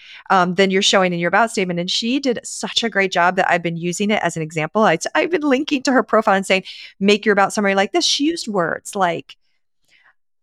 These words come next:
"I thrive in situations where blah, blah, blah, blah, blah. I, I have a passion for presenting, you know, data in a way that's understandable and, and, and helps people to solve problems. You know, I've, I've proven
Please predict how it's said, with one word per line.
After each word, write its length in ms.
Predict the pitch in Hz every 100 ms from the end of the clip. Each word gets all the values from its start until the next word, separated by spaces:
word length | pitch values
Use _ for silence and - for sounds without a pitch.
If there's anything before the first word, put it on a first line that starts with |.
| _ -
"I 160 | 262
thrive 760 | - - 277 151 127 370 - - _
in 380 | 196 185 175 180 -
situations 720 | - 233 233 196 175 185 180 202 -
where 340 | 175 180 170
blah, 220 | 160 170
blah, 120 | 165 165
blah, 140 | -
blah, 100 | 208
blah. 200 | 220 302 - - - - _ _ _ _ _
I, 180 | 214 208 - _ -
I 160 | 208
have 140 | 254 233
a 60 |
passion 600 | 220 - 233 269 - 180
for 500 | 175 185 175 165 165 - - _
presenting, 880 | - 196 196 196 214 196 185 190 196 - -
you 80 | 196
know, 120 | 170
data 480 | 170 233 254 190 -
in 100 | 185
a 40 | 180
way 160 | 190
that's 180 | 185 185 -
understandable 680 | 196 196 302 311 254 180 165
and, 240 | 170 170 -
and, 260 | 175 175 -
and 240 | 175 175
helps 280 | 180 196 -
people 240 | - 208 202
to 60 |
solve 280 | 196 214 202
problems. 520 | - 320 208 160 165 - - - -
You 80 | 196
know, 220 | 175 175 -
I've, 300 | 196 190 - 202
I've 180 | 196 -
proven 760 | - 269 349 226 160 98 208